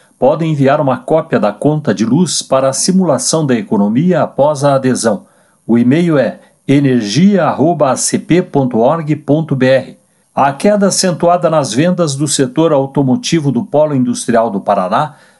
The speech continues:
teve reflexos no resultado das exportações de agosto. As exportações paranaenses fecharam com uma redução de sete por cento em relação ao mesmo mês de dois mil e dezenove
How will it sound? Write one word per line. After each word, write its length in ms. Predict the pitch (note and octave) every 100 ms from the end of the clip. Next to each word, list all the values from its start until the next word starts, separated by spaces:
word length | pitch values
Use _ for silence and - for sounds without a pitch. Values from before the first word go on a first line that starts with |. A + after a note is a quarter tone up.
| _
teve 240 | D#3 F3 F3+
reflexos 840 | D#3 F3 D#3 F3 F3+ - E3 B2+
no 100 | C#3
resultado 640 | C3+ B2+ A#2+ - D3 D3+ C3+
das 240 | C3+ B2+
exportações 840 | B2+ - B2+ B2 A2 - D3+ D3+
de 80 | C3+
agosto. 480 | C#3 A#2+ G#2 - - _ _ _ _ _
As 240 | - B2+ B2
exportações 800 | C3+ - B2 - G#2 - D3 C#3
paranaenses 880 | A2+ G#2+ G2+ A#2+ E3 C#3+ B2 - - - _
fecharam 580 | - C3+ B2 D#3+ F3+ E3
com 140 | E3
uma 60 | C#3+
redução 520 | D3+ B2 B2 D#3+ E3
de 140 | C3
sete 440 | A#2+ - F#3+ F#3+ -
por 200 | G#2 -
cento 360 | E3 D#3+ C#3 - _ _ -
em 120 | C#3+
relação 480 | E3 C#3+ B2+ F3+ E3+
ao 180 | C#3
mesmo 460 | A2 D#3 G3 F#3+ C#3
mês 280 | B2 F3 F3+
de 120 | D3
dois 260 | C#3+ A2+ -
mil 140 | E3
e 20 |
dezenove 520 | D#3 D#3+ C#3 A#2 G2+